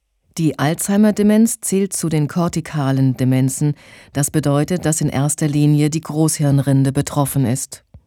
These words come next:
Durch die Magnetresonanztomographie, M R T, kann die für diese Form der Demenz typische Schrumpfung der Großhirnrinde, die Hirnatrophie,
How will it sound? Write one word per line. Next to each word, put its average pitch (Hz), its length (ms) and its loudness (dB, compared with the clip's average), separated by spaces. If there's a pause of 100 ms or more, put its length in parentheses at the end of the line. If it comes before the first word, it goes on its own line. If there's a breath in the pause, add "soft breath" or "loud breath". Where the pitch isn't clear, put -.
(380)
Durch 180 220 0
die 160 220 0
Magnetresonanztomographie, 165 2000 0 (300 soft breath)
M 160 200 4
R 135 180 0
T, 151 360 -2 (540 soft breath)
kann 214 220 4
die 208 180 0
für 214 160 -2
diese 214 280 0
Form 190 320 2
der 185 100 2
Demenz 165 440 0
typische 190 380 -2
Schrumpfung 170 600 0
der 160 100 0
Großhirnrinde, 139 960 0 (380 loud breath)
die 165 80 0
Hirnatrophie, 151 1000 -2